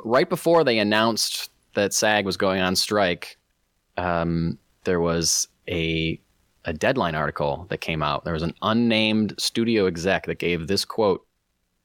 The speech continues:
to the Deadline. Bas-, basically, the, the article was saying in general, like, regardless of the, whether or not the actors go on strike,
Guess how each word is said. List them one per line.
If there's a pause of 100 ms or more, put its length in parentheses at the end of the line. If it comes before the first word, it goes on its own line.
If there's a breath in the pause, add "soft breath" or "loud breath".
(200)
to
the
Deadline.
Bas-,
basically,
the, (360 loud breath)
the
article
was
saying
in
general,
like,
regardless
of
the,
whether
or
not
the
actors
go
on
strike,